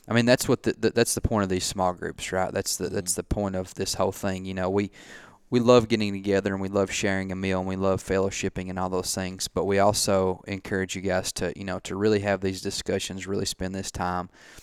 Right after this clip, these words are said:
Speaker 1: um, to yourself, and, and I'm excited to see what God's gonna do, uh, in and through it. So first, on, starting on page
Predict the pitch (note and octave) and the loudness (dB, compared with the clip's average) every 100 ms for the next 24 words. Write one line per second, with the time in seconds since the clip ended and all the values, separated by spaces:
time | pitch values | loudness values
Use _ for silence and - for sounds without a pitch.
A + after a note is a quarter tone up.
0 | - - F#2 - F#2 F2+ - F#2 F2+ - | -20 -12 -10 -6 -4 -4 -2 0 0 -4
1 | F2+ - F#2+ F2+ - _ G2 F#2 - - | -10 -10 -10 -10 -16 _ -6 -6 -4 -2
2 | F#2+ F2+ G2 - F#2+ E2 G2 F#2 F2+ F#2+ | -2 -2 -4 -2 -2 -4 -2 -2 -2 -6
3 | F#2 F#2 F#2 F#2 - - - - F#2+ F2+ | -6 -2 -2 -4 -10 -20 -20 -10 -4 -4
4 | - G#2 G2 F2+ - G2 F2 - - G2 | -4 -4 -2 -4 -8 -10 -10 -10 -2 0
5 | F#2 - - - G#2+ G2 - - _ - | 0 -2 0 4 6 4 0 -18 _ -20
6 | - - B2+ D#3+ C3+ - - G#2+ G#2+ G2+ | -16 -4 4 6 6 2 0 2 4 2
7 | - A#2 A#2 G#2+ G#2+ G2 G2 - | 2 2 4 0 0 0 0 -4